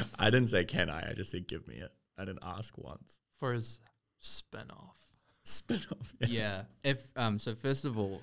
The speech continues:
Speaker 3: uh, for our listeners at home, that wasn't the voice of God. That was Steen, our producer. And, uh, if you didn't see, if you're not a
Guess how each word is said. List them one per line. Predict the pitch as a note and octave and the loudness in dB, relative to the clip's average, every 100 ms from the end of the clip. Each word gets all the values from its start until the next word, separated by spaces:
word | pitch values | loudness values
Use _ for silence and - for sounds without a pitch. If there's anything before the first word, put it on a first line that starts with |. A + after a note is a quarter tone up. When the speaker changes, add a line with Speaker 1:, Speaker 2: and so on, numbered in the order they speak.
| - | -10
Speaker 3:
uh, | G2 F#2 E2 | -6 -4 -4
for | - G2+ | -2 0
our | |
listeners | G2 G2+ - G2 F#2+ | 2 -2 -2 -4 -2
at | F2 | -2
home, | - G2 F#2+ | -2 -2 -2
that | G2 - | -4 -2
wasn't | G2+ G#2 G2 C2 | 0 0 0 -2
the | G2+ F#2 | -4 -4
voice | F#2 G2+ G2+ | -2 -2 -2
of | F#2+ | -4
God. | - F2 G2+ | -6 -4 -2
That | G#2 - | -2 -2
was | G2+ | -2
Steen, | - - F#2 A2+ | -2 -4 -2 0
our | G#2 | 0
producer. | G2+ F#2+ F#2+ - A#2 - _ _ _ _ | -2 -4 -4 -2 -4 -6 _ _ _ _
And, | A2+ G#2+ G#2 G#2 G#2 F#2+ | -2 2 2 2 2 0
uh, | G2 G2 - | -2 -2 -4
if | A2 | -2
you | A2 | -2
didn't | G#2+ E3 - | 0 2 0
see, | - G2+ | -2 -4
if | G2 | 0
you're | G#2 | 2
not | |
a | B2 | 2